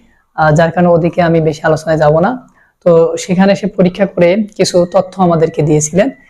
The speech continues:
সেই তথ্যগুলোই আসলে মূলত রাদারফোর্ড মডেল। তো বিজ্ঞানী রাদারফোর্ড উনিশশো এগারো সালে পরীক্ষার মাধ্যমে যেগুলো পেয়েছিলেন, সেটা হচ্ছে সে, আহ, বলেছিলেন যে, আহ,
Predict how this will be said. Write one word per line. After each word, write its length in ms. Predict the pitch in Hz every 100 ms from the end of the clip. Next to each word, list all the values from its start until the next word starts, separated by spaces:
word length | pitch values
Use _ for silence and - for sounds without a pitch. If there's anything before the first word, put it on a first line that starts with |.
| _
সেই 200 | - 185
তথ্যগুলোই 600 | 185 170 - 190 185 190
আসলে 280 | 185 - 170
মূলত 340 | 165 156 151
রাদারফোর্ড 840 | 240 302 214 170 156 156 - 147 - -
মডেল। 260 | 151 143 139 - _ _ _ _
তো 80 | 180
বিজ্ঞানী 280 | 208 226 220
রাদারফোর্ড 580 | 202 202 254 - 170
উনিশশো 260 | 180 180 202
এগারো 200 | 190 185
সালে 160 | 190 196
পরীক্ষার 360 | 196 202 220
মাধ্যমে 260 | 214 196 190
যেগুলো 280 | 175 165 165
পেয়েছিলেন, 420 | 156 156 151 160
সেটা 240 | - 175
হচ্ছে 200 | 185 214
সে, 200 | 202 185 165 196 - _ _ _ _
আহ, 120 | 170
বলেছিলেন 560 | 160 185 233 226 175 156
যে, 220 | 160 165 - _ _ _ _
আহ, 200 | 165